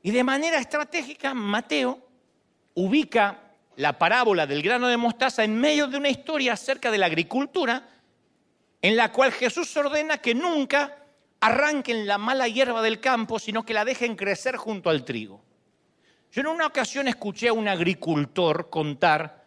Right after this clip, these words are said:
que la mostaza es como la maleza que crece en las casas abandonadas y que se abre paso, la, la, la mostaza se abre paso rompiendo el concreto.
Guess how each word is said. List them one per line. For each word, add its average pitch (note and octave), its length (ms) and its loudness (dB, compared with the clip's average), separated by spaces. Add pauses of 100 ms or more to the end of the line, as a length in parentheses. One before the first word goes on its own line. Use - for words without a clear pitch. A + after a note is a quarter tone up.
(380)
que F#3+ 140 0
la G3 100 4
mostaza A3 540 -2
es A3+ 80 -2
como E3+ 340 -4
la D#3 160 0
maleza D3 640 -2 (720)
que F#3+ 160 0
crece B3 300 0
en A3+ 80 0
las F3 160 -2
casas G#3+ 320 -4
abandonadas D3+ 880 0 (500)
y E3+ 80 -4
que F#3+ 180 -2
se - 140 -2
abre C4 240 2
paso, A3+ 460 0
la, E3+ 220 -2
la, E3+ 260 0
la F3 140 0
mostaza B3 460 -2
se G#3+ 80 -6
abre A#3 180 -2
paso B3 280 -4
rompiendo G#3 480 -2
el G3 80 0
concreto. D#3+ 680 -4